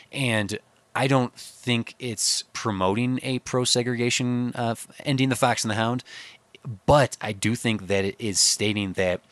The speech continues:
unfortunately, the sad case at the time is this is just better for the two of them, um, because society isn't ready. Uh, ev-, so I, I agree with you that it, it's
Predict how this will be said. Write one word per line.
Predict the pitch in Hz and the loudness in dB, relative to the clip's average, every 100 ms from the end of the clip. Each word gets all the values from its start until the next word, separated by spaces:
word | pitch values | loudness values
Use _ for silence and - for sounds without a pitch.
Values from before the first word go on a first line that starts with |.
| - | -14
unfortunately, | 98 87 - 110 107 - 98 92 90 | -10 -10 0 0 2 0 -2 -4 -4
the | 87 | 0
sad | - 98 92 - | 2 2 -2 -4
case | - 104 - - _ - _ _ 120 | -2 2 2 0 _ -20 _ _ -4
at | 101 - | -4 -4
the | 107 | -8
time | - 117 139 101 | -2 2 2 0
is | 92 90 85 - - _ _ _ - | -2 -6 0 0 0 _ _ _ -18
this | 95 104 - | -6 0 0
is | 98 - | 0 -2
just | 101 85 - | -2 -2 -2
better | 104 92 90 | -4 -2 -4
for | - | -8
the | 87 | -8
two | - 98 | -6 -4
of | 95 | -4
them, | 87 85 82 _ _ _ _ - | -4 -8 -12 _ _ _ _ -6
um, | 90 82 82 82 - _ _ | -4 -4 -6 -10 -16 _ _
because | 107 104 - | -6 0 0
society | 104 - 92 92 98 | 2 2 0 -2 -4
isn't | 95 101 98 | -4 -4 -4
ready. | 95 87 87 80 - _ _ _ _ _ | -4 -4 -4 -8 -16 _ _ _ _ _
Uh, | - 87 | -14 -10
ev-, | 104 87 - - | -8 -8 -8 -2
so | 120 110 | 4 4
I, | 113 | 4
I | 127 | 4
agree | 127 135 151 | 4 6 4
with | 123 | 4
you | 117 | 2
that | 104 104 | 4 2
it, | 98 104 | 2 -6
it's | - 104 - | -8 -6 -4